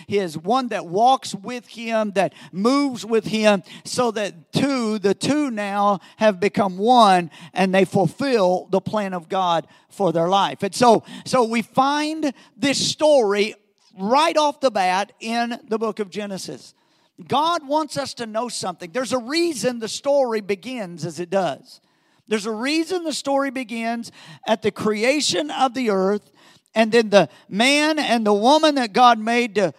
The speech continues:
place and have dominion over the things of this earth.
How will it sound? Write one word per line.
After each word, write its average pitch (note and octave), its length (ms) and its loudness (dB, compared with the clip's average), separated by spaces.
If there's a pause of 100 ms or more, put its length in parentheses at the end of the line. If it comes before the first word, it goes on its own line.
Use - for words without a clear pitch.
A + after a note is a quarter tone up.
place D4+ 440 2
and A#3 240 -2
have G#3 300 -4
dominion G#3+ 800 0 (400)
over A3+ 460 6
the G#3 200 2
things A3 340 -4
of G3+ 120 -4
this F#3 180 -2
earth. G3+ 240 2